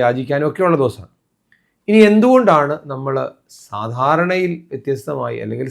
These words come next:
സാധാരണക്കാരുടെ ഓർമ്മ പെരുന്നാൾ ആചരിക്കുന്നില്ല, തിരുമേനിമാരുടെ ഓർമ്മയല്ലാതെ ഓർമ്മ പെരുന്നാൾ ആചരിക്കും? സാധാരണക്കാരുടെ ഓർമ്മ നടത്തത്തേ ഉള്ളൂ,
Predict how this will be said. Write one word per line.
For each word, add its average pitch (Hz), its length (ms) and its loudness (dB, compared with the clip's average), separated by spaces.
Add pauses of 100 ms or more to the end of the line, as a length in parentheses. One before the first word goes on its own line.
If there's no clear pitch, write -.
സാധാരണക്കാരുടെ 156 840 2
ഓർമ്മ 139 200 -2 (100)
പെരുന്നാൾ 131 340 -4
ആചരിക്കുന്നില്ല, 120 560 -8 (640)
തിരുമേനിമാരുടെ 151 680 4 (200)
ഓർമ്മയല്ലാതെ 147 640 2 (100)
ഓർമ്മ 170 320 4
പെരുന്നാൾ 175 420 4
ആചരിക്കും? 107 380 -4
സാധാരണക്കാരുടെ 160 720 -4
ഓർമ്മ 185 320 2
നടത്തത്തേ 127 420 -8
ഉള്ളൂ, 117 140 -10